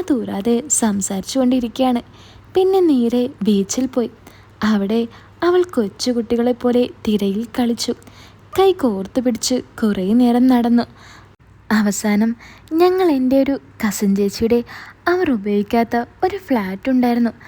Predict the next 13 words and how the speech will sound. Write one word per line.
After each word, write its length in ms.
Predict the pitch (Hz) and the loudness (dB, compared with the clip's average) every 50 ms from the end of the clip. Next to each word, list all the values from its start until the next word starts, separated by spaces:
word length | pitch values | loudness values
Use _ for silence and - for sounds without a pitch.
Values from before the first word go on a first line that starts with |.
| - - - - - - - | -20 -20 -20 -20 -10 -2 -2
അതിൻ്റെ 320 | 339 349 370 370 370 392 359 | 0 0 0 0 -2 -2 -2
താക്കോൽ 500 | - 285 240 202 202 202 - - 247 247 240 - - - - - - - | -2 -2 -2 -2 -4 -8 -6 -4 -4 -4 -4 -6 -14 -20 -20 -16 -4 0
എൻ്റെ 360 | 226 220 220 208 196 190 220 240 | 2 2 4 2 2 2 0 0
വീട്ടിലായിരുന്നു 600 | 247 240 240 233 - - 269 262 254 247 254 254 | 0 0 -2 -2 -2 0 0 2 2 2 2 2
ഉണ്ടായിരുന്നത്. 520 | 247 233 233 233 233 233 233 233 233 220 - - - - - - - - - - - | 2 2 2 2 2 2 2 2 2 0 -2 -6 -20 -20 -20 -20 -20 -20 -14 -4 0
ഇടയ്ക്ക് 420 | 220 220 214 214 208 202 - 233 | 2 2 2 2 0 -2 0 0
ഞാൻ 200 | 233 247 247 247 240 - - - - | 2 2 2 2 0 -4 -8 -8 -2
ഇൻ്റർവ്യൂ 500 | 214 214 226 226 202 202 208 202 214 240 | 0 2 4 4 2 2 0 0 0 0
ഒക്കെ 160 | 240 240 - 247 | 0 0 -4 -6
പോകുമ്പോൾ 480 | - - 247 233 233 226 226 247 240 240 - - - - - - - - | -4 -2 0 0 0 2 0 0 -2 -2 -8 -16 -18 -18 -20 -14 -4 -2
അവിടെ 340 | 202 220 220 208 196 202 214 | 0 0 0 0 0 -2 -2
കയറി 260 | - 247 247 240 247 | 0 0 0 0 0
കിടക്കുമായിരുന്നു. 720 | 247 - 262 220 208 208 - - 262 254 240 247 233 233 | -2 -2 -4 -4 -4 -6 -4 0 0 0 2 0 -2 -4